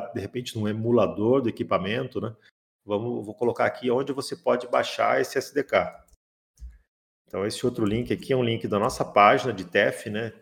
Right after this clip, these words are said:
Então, a gente é distribuidor tef da Paygo, quem, acho que o José até já co-, colocou alguns links aí sobre, sobre isso, né? É, esse link é um link mais direto que já vai lá pra, pra o download do, do S D K.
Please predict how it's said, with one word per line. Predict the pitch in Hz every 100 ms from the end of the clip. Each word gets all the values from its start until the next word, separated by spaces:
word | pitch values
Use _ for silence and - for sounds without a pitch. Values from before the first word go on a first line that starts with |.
| _
Então, | 87 92
a | 92
gente | 98 -
é | 104
distribuidor | 101 - 107 101 101 98
tef | 95 -
da | 101
Paygo, | - 113 101 98 113 131
quem, | - 98 92 _ _ _ _ -
acho | -
que |
o | 95
José | 101 95
até | 95 101
já | 107
co-, | - - - 113 110 -
colocou | 117 98 - 107
alguns | 101 98 107 87
links | 95 117 113 90
aí | 92 101
sobre, | - 95 90 87 - -
sobre | 110 90 92
isso, | 139 - 110
né? | 117 - _ _ _ _ _ _ -
É, | 101 98 98 110
esse | 127 - 113
link | 120 131 139
é | 135 127
um | 127
link | 127 131 123
mais | 139
direto | 147 113 127 -
que | 127
já | 123
vai | 117 131
lá | 107 120 143
pra, | - 139 139 131 110 95 85 -
pra | 113
o | 110
download | 131 127 107 113 143 139
do, | 123 123
do | 113 120
S | 123 127
D | 139
K. | 104 87 87